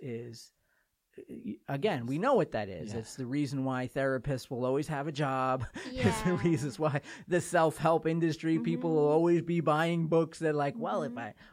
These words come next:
Speaker 1: where I fell short was here." It's, no, it,
Speaker 3: <laughs>
Speaker 1: it, where it is, is that we have unhealthy attachments to things we don't control.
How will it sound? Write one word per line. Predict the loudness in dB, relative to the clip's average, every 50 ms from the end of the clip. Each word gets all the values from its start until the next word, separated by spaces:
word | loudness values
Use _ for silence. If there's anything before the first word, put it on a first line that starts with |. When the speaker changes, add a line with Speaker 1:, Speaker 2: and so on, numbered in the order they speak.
| _ -4
Speaker 1:
where | -2 -2
I | 0 -2 -2
fell | -4 -2 -2 -2 -2
short | -2 0 0 0 0 0 0
was | -2 -2 -4 -4 -8 -12 -8
here." | -4 -2 -2 -2 -2 -2 -4 -6
It's, | -8 -10 -10 -8 -6 -6 -4 -2
no, | 0 0 0
it, | 0 -2 -4
Speaker 3:
<laughs> | -4
Speaker 1:
it, | -6 -4 -4
where | -2 -2 -2
it | -2
is, | 0 0 0 0 0 -2 -4
is | -8 -8 -8
that | -6 -6 -6 -6 -8 _ _ _ _ _ _ _ _
we | -6 -4 -2
have | -2 0 0 -2 -2 -4 -4
unhealthy | -4 -4 -2 -4 -4 -4 -4 -4 -4 -4 -4 -4 -4
attachments | -4 -4 -6 -8 -8 -6 -6 -6 -8 -8 -8 -10 -8 -8
to | -10 -12
things | -10 -10 -10 -8 -8 -10 -10
we | -10 -10
don't | -10 -10 -12 -12 -12
control. | -12 -12 -12 -10 -10 -10 -10 -10 -10 -14